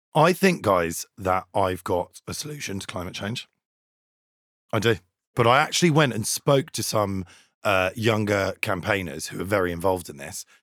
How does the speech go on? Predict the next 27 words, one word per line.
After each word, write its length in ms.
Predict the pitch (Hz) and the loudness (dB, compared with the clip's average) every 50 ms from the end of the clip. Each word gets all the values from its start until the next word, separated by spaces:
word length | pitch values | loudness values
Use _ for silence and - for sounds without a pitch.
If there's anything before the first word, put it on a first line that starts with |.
| _ _ | _ _
and 140 | - 104 98 | -6 -4 -2
they 100 | 98 101 98 | 0 0 0
were 100 | 87 87 | -2 -4
not 180 | 87 85 82 | -6 -6 -6
impressed 520 | 82 78 76 - 82 80 - - - - _ _ _ _ _ _ - | -8 -10 -10 -10 -10 -10 -12 -14 -20 -20 _ _ _ _ _ _ -6
because 720 | - 95 - - 151 151 151 120 87 90 101 - - - - - - - _ _ | -6 -4 0 2 4 6 6 4 2 0 -4 -4 -6 -6 -8 -14 -20 -20 _ _
it 80 | - 117 | -2 0
was 220 | 107 101 104 90 | 0 0 0 0
not 320 | 117 131 151 170 165 - - | 2 4 4 4 2 0 -4
an 120 | - 139 - - | -6 -6 0 2
abolitionist 1080 | 147 147 147 160 156 151 160 170 - - - 143 120 104 101 - - - - - - - _ _ _ _ _ _ _ _ - | 2 4 6 6 6 6 6 6 4 2 2 2 2 2 2 0 -4 -8 -10 -10 -12 -12 _ _ _ _ _ _ _ _ 2
idea. 640 | 120 117 110 107 95 117 131 135 104 73 80 98 - _ _ | 2 4 4 4 4 4 4 4 4 2 0 -4 -8 _ _
It 120 | 120 120 - | 0 0 0
was 120 | - 113 | -2 -2
an 80 | 123 120 | 2 2
idea 300 | 117 113 107 120 117 110 | 2 2 2 2 0 0
to 100 | - 113 | 0 0
work 320 | 113 113 113 113 - - | 2 4 4 4 2 0
within 400 | - 120 117 110 113 120 110 107 | 0 0 0 2 2 2 2 0
the 80 | 101 104 | -2 -2
market. 760 | 104 104 107 110 - - - - - 87 113 - _ - - - _ _ _ _ _ _ _ - | 0 0 -2 -2 -4 -6 -10 -8 -6 -8 -8 -8 _ -18 -20 -20 _ _ _ _ _ _ _ -2
Are 60 | 120 | 0
you 80 | 117 120 | 2 2
ready 140 | 123 117 113 | 2 2 0
for 160 | - - 113 | -2 -4 -4
my 100 | 101 95 | -4 -4
idea? 260 | 87 - 78 73 76 | -4 -6 -10 -10 -12